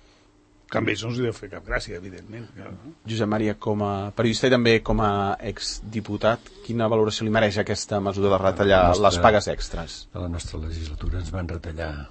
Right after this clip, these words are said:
Speaker 3: un cinc per cent, entre un cinc i un vuit per cent, depenia de, de cada situació dels diputats. Eh, jo, mm, diu el Jordi que no li agrada alguna expressió, però, eh, jo penso d-, dos coses. Primer,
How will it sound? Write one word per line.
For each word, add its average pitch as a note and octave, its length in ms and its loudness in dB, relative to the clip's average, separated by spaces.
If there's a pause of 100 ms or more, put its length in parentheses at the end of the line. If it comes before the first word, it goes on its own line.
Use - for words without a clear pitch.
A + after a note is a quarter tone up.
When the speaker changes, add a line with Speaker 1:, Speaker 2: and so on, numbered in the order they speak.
Speaker 3:
un F#2 120 -12
cinc E2 240 -10
per D#2+ 80 -6
cent, F2 520 -6 (480)
entre F2 240 -10
un E2 80 -8
cinc F2+ 160 -2
i E2 80 -4
un D#2+ 160 -4
vuit E2+ 160 -6
per - 160 -2
cent, D#2+ 400 -6
depenia D2 480 -8
de, C#2+ 100 -6 (220)
de D2 80 -12
cada C2 580 -12
situació C#2+ 540 -10
dels D2 240 -12
diputats. - 480 -14 (800)
Eh, G2+ 720 -2 (320)
jo, A#2+ 320 6 (240)
mm, G#2+ 1200 0
diu A2+ 160 4
el G2+ 80 0
Jordi A2+ 400 4
que A#2 80 0
no G#2+ 80 0
li G#2+ 160 0
agrada G2+ 240 -2
alguna F#2+ 240 -4
expressió, F2+ 560 -2
però, E2 240 -4 (160)
eh, - 560 -14
jo F2 80 -10
penso G2+ 460 -6
d-, E2 180 -12 (160)
dos - 160 -2
coses. B1+ 480 -6
Primer, E2+ 300 -2